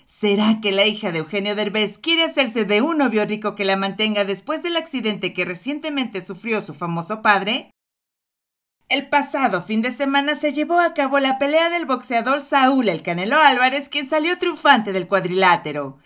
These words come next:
Para celebrar su victoria se realizó una fiesta a la que asistieron gran número de celebridades, entre ellas Diego Boneta, Jaime Camil y Aislinn Derbez, entre otros.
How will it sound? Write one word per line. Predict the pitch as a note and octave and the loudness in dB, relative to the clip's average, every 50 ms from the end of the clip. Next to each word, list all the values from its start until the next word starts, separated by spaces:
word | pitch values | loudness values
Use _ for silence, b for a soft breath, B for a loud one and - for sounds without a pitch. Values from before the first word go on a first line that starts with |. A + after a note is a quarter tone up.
| b | b
Para | - C#4+ C4 B3 A#3+ | 2 4 4 4 4
celebrar | A3+ - C4+ B3 B3 B3+ B3+ C#4+ D4+ D4 C4 | 2 -2 -4 -4 -2 -2 0 2 0 0 0
su | - A#3 A3+ | -2 -4 -6
victoria | G#3 G#3 G#3+ - A#3+ A#3 A3+ A3+ | -6 -6 -4 -2 -2 0 0 -2
se | A3 A#3 B3+ | -2 -2 -2
realizó | B3+ C4+ C#4 C#4+ D4 C#4 - E4 D#4+ | -2 -2 -2 -2 -4 0 2 2 2
una | D4+ C#4 B3+ A3 | 4 2 2 0
fiesta | - C4+ C4+ B3+ - - A#3 | 0 -2 -2 -2 -2 -2 -2
a | |
la | A3 A3+ A3 | -2 -2 -2
que | A3+ | -4
asistieron | A#3+ A#3+ B3 C4 B3 - D4 D4 C#4+ C#4 C4 | -6 -6 -8 -8 -4 -4 -2 0 2 4 4
gran | D4 D#4 D#4+ D4+ C#4+ C#4+ | 4 4 4 4 4 4
número | D4 D4 A#3+ G#3 E3+ D#3 | 4 4 2 2 0 -2
de | D#3 D#3+ E3 | -2 -4 -6
celebridades, | E3 G#3+ G#3 A#3 C4 C4+ D4 D4+ E4 D#4+ D#4 C#4+ C4+ B3 A#3+ B3+ B3+ - b b b - | -6 -6 -4 -4 -4 -2 -2 -2 4 6 6 6 6 6 2 -2 -4 -8 b b b -4
entre | C#4+ C#4+ C#4 - D#4 D4 C#4+ C#4 C4+ | -4 -4 -4 4 6 8 8 10 8
ellas | B3+ G#3+ G#3 E3 D#3 D#3 | 6 4 2 0 0 0
Diego | F3+ F3 E3+ A#3+ | 0 0 0 2
Boneta, | C#4 D#4+ D#4+ D#4 D4+ C#4 - - A3 G#3+ A#3 A3+ - - - | 2 2 4 4 2 0 0 0 0 0 0 -2 -8 -8 -4
Jaime | G3+ F#3+ F#3 G3 A3 C4 C#4+ | 0 0 0 2 0 0 0
Camil | - E4 D4+ C4+ B3+ B3 B3 A3+ - | 0 0 2 2 2 2 0 -2 -4
y | D#3 E3+ | -2 -2
Aislinn | E3+ F3 D#3 C#3+ F#3 F#3+ G3 A3 | -2 -2 -2 -2 -2 -2 0 2
Derbez, | D4+ E4 E4 D#4 C#4+ B3+ A3+ - - | 2 2 4 4 2 2 2 0 -4
entre | F#3+ F3 E3+ F3+ F3+ F3+ | -6 -6 -4 -2 -2 0
otros. | F3 E3+ E3 D3+ D3+ - C#3+ C3 B2+ B2+ - - | 0 0 -2 -4 -6 -8 -8 -8 -8 -10 -16 -20